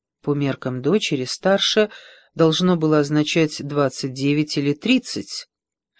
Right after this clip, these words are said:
Мэг набрала побольше воздуха и выпалила: «Ему сорок восемь. Он в разводе, и у него дочь моя ровесница.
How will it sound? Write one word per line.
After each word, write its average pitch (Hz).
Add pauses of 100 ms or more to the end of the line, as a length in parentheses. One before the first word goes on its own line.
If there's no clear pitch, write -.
(640)
Мэг 226
набрала 190
побольше 185
воздуха 180
и 185
выпалила: 160 (460)
«Ему 214
сорок 214
восемь. 151 (480)
Он 160
в 160
разводе, 208 (320)
и 175
у 175
него 165
дочь 202
моя 165
ровесница. 143